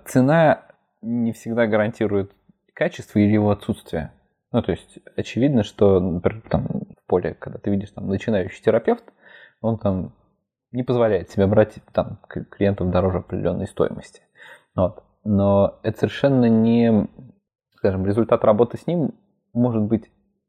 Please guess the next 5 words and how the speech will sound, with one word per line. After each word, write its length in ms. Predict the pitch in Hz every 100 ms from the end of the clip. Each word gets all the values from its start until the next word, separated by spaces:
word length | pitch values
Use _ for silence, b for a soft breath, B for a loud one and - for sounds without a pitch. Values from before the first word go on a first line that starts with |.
| _
сопоставим 720 | - - 127 - 117 95 - - - _ _ _
по 140 | 110
работе 380 | 101 101 135 143
с 260 | 113 - -
человеком 600 | - 98 104 - 98 98